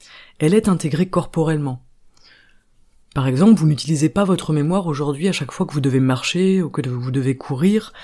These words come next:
euh, ou prendre une douche. Parce que le mouvement, il est intégré dans le corps. C'est la mémoire du corps. La tête, elle n'a pas besoin de fonctionner pour se rappeler encore et encore les gestes à faire. Il faut garder en tête, <laughs> sans mauvais jeu de mots,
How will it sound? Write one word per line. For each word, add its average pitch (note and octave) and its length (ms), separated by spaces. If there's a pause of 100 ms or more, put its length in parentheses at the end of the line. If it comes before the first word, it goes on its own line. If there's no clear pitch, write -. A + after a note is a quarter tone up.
(200)
euh, C3 60
ou D3+ 140
prendre D3+ 300
une F3+ 100
douche. G3+ 340 (380)
Parce D#3 160
que F3+ 80
le E3+ 60
mouvement, F3 360
il E3 120
est D3 160
intégré D#3 440
dans F#3 100
le D#3+ 60
corps. - 420 (840)
C'est - 220
la G#3+ 100
mémoire D#3+ 280
du F3 140
corps. D#3 320
La C#3+ 140
tête, F#3 180
elle F3 80
n'a C#3 100
pas F#3+ 140
besoin D#3+ 380
de - 40
fonctionner G3+ 600 (480)
pour - 160
se E3+ 100
rappeler D#3+ 440
encore G3 440
et F3 60
encore D#3+ 360
les D3 100
gestes C3 260
à C3 40
faire. - 420 (960)
Il F3 120
faut - 180
garder F3 300
en E3 120
tête, F#3 420 (120)
<laughs> - 120
sans - 180
mauvais D3 240
jeu D#3 140
de E3+ 60
mots, A3+ 200